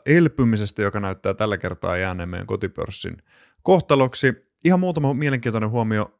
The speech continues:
europankeista ja korkokäyrästä, mikä varmasti kiinnostaa varsinkin meidän Nordea tai vaikka oma S P ja Aktia sijoittajia.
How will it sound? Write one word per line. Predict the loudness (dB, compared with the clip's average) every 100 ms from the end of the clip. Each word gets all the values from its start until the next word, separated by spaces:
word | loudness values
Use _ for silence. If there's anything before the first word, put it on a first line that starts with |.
| -6
europankeista | -2 -2 -2 -2 -4 -4 -6 -8 -6 -6
ja | -6
korkokäyrästä, | -6 0 2 0 -4 -8 -2 -2 -2 -6 -12 -12
mikä | -10 -4
varmasti | -2 -4 -8 -8
kiinnostaa | -6 -6 -4 0
varsinkin | 0 0 -4 -6
meidän | -4 -4 -8 _ _ _ -4
Nordea | 0 2 0 -4 -6 -6
tai | -8 -8
vaikka | -10 -8
oma | -6 -6 -6
S | -10
P | -8
ja | -6 -6 -8 -6
Aktia | -4 -4 -6 -6
sijoittajia. | 0 2 2 0 -2 0